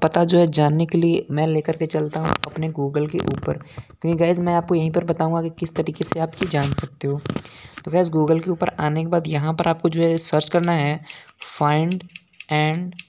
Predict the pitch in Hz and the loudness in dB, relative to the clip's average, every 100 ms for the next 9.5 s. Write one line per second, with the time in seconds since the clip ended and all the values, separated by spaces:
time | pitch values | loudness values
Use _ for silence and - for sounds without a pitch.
0 | _ - _ _ - 160 151 139 - - | _ -20 _ _ -8 -2 0 0 -2 -4
1 | - - _ _ - 160 165 160 180 - | -8 -20 _ _ -8 -2 0 0 -2 -2
2 | 175 170 170 165 175 - 180 156 - 151 | 0 2 0 0 -2 -2 -2 -2 0 -4
3 | 147 147 143 143 147 - 151 - - - | -2 -2 0 -2 -4 -4 -6 -2 -4 -2
4 | - 156 175 196 - 160 180 196 165 156 | 0 0 2 -2 0 -2 0 -4 2 2
5 | 139 - - - - - 156 - 175 - | 2 -8 -4 -4 -4 -4 -4 0 0 0
6 | 175 180 180 160 156 165 170 170 160 180 | 0 0 0 2 4 2 2 0 0 0
7 | - 143 - 147 143 143 143 - - - | 2 0 0 0 0 0 -2 -10 -18 -16
8 | - _ - 160 175 175 175 180 156 160 | -16 _ 0 2 2 0 2 2 4 2
9 | - 170 - 160 175 | 2 -4 0 0 0